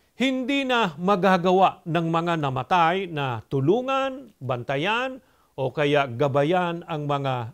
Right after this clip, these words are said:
nabubuhay. Dahil ang sabi pa po sa binasa po natin kanina, ang mga patay ay wala nang anumang bahagi pa sa mga nangyayari sa ilalim ng araw. Mga kababayan, ito po ang malinaw na sagot ng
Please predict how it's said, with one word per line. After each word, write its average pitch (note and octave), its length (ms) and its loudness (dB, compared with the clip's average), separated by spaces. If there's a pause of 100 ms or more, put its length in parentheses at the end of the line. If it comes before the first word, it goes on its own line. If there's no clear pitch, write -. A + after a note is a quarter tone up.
nabubuhay. F#3+ 640 0 (240)
Dahil F#3+ 400 6
ang D#3+ 160 -2
sabi F3 320 2
pa E3 160 0
po D3+ 240 -2
sa C3+ 160 -6
binasa C#3 480 -2
po E3+ 160 -4
natin E3 400 -2
kanina, G#3 480 -2 (240)
ang F3 160 0
mga E3+ 320 2
patay E3+ 400 2
ay D3+ 240 0
wala D#3 560 2
nang G#3+ 400 -2
anumang F3 560 -2
bahagi F#3+ 560 0
pa F3+ 320 0 (320)
sa E3 160 4
mga D#3+ 320 0
nangyayari C#3 880 -2 (340)
sa D#3 160 -2
ilalim C3 480 0
ng B2 160 -6
araw. G#2+ 400 -8 (160)
Mga D3 480 0
kababayan, D3+ 640 2 (240)
ito D3+ 320 -2
po F#3 400 4
ang C#3+ 240 -6
malinaw F3 480 -2
na D3+ 160 -2
sagot E3+ 480 0
ng C3+ 160 -2